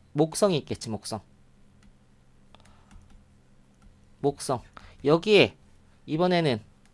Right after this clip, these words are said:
아홉 배 정도로 한 개, 아홉 칸 한 개, 거기에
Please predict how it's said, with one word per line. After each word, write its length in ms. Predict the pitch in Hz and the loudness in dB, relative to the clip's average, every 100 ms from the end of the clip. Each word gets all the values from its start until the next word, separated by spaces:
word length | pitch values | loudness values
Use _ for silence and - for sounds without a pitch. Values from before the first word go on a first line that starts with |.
| _ _ _ _ _ - | _ _ _ _ _ 6
아홉 320 | 139 214 233 | 8 8 8
배 160 | 240 233 | 4 4
정도로 580 | 214 202 196 190 190 175 | 4 2 4 4 4 2
한 180 | 202 180 | 0 2
개, 120 | 143 | 6
아홉 300 | 127 190 - | 8 8 6
칸 320 | 190 190 185 | 2 2 2
한 180 | 185 196 | 0 2
개, 260 | 226 247 - _ _ _ _ _ _ | 2 0 -4 _ _ _ _ _ _
거기에 440 | 147 139 175 208 | -6 -2 2 2